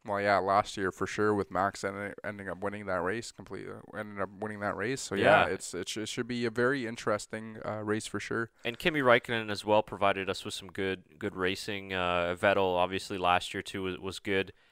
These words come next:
Speaker 2: Um, last year's race marked the, the first double D N F for Mercedes since nineteen fifty-five.
Speaker 1: <laughs>
Speaker 2: Well, that, that stat there. Um,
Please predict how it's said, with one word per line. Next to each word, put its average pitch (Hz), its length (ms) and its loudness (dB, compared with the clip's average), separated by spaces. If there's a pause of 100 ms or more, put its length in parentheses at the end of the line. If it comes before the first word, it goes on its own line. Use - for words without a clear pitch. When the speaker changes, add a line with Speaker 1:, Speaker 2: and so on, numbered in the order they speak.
(240)
Speaker 2:
Um, 90 840 2 (280)
last 123 300 8
year's 135 180 -2
race 110 260 4
marked 104 320 0
the, 90 300 2
the 92 60 -4
first - 320 -2
double 101 240 4
D 95 180 -4
N 92 120 -2
F 95 100 -2
for - 140 -18
Mercedes 92 480 -4
since - 460 -16 (220)
nineteen 90 360 -10
fifty-five. 92 720 6 (260)
Speaker 1:
<laughs> - 240 -8
Speaker 2:
Well, 92 220 -2 (200)
that, 90 260 0
that 92 180 4
stat 92 380 4
there. 95 380 2
Um, 87 640 2